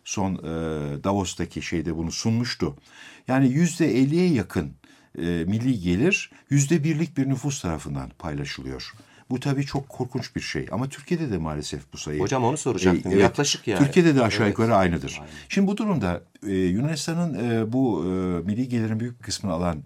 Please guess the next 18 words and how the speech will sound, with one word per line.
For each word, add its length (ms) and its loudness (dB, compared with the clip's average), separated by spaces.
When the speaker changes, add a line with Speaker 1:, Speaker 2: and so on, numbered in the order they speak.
Speaker 1:
e, 260 -8
kesimi 500 -2
bu 120 0
paraları, 800 -2
e, 60 0
kısmen 320 -2
yurt 240 -2
dışına, 360 -2
e, 380 -10
kaçırdılar. 760 -6
Vergi 420 2
ödemediler, 920 -2
e, 80 -4
ve, 380 2
e, 400 4
görevlerini 560 4
yerine 240 4
getirmediler. 800 -2